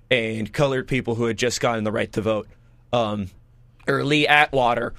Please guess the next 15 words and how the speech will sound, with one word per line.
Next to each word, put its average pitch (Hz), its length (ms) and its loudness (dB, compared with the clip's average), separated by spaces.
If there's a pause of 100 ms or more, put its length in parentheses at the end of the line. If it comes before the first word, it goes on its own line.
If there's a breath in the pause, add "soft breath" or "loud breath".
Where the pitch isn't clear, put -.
(160 soft breath)
who 127 160 -2
had 123 200 -2
just 151 260 0
admitted 131 440 -2
that, 123 240 0
like, 120 180 -2
you 127 80 0
know, 117 100 0
we 123 140 -2
were 127 140 -2
talking 139 420 0
about 127 240 0
stuff 120 340 -2
like 110 220 -4
busing 127 560 0